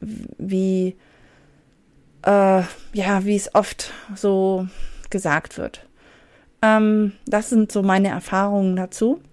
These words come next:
Wenn du anderer Meinung bist, kannst du <laughs> mir das gerne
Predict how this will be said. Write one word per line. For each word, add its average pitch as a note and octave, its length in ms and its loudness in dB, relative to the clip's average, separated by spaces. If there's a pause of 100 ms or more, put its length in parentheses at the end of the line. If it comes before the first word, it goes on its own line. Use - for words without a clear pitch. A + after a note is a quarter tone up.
(720)
Wenn F#3+ 100 0
du F#3 120 2
anderer G3 240 0
Meinung F#3 280 0
bist, G#3 220 -2
kannst - 280 -2
du G3+ 140 2
<laughs> - 60 -4
mir G3+ 100 4
das - 280 2
gerne G#3 440 0